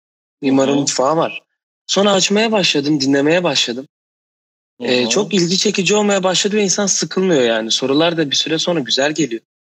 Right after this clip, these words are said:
Speaker 1: Yani gerçekten eline sağlık. Çok faydalı oluyor yani mimarlık öğrencileri için. Emeğine sağlık.
Speaker 2: Çok teşekkür ederim. Ee,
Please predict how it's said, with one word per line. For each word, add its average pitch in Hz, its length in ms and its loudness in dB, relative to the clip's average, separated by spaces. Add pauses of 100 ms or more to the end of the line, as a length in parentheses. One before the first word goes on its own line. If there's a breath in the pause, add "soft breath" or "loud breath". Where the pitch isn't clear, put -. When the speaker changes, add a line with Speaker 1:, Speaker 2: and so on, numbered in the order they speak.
(300)
Speaker 1:
Yani 135 120 0
gerçekten 156 500 0 (480)
eline 147 240 0
sağlık. 113 320 -2
Çok 143 280 -2 (460)
faydalı 123 340 2
oluyor 120 280 0
yani 107 240 -2
mimarlık 113 420 -2
öğrencileri 110 440 -2
için. 104 260 -10 (600)
Emeğine 117 340 0
sağlık. 104 400 -2 (560)
Speaker 2:
Çok 110 160 -6
teşekkür 113 420 -4
ederim. 110 400 -4 (300)
Ee, 120 60 -2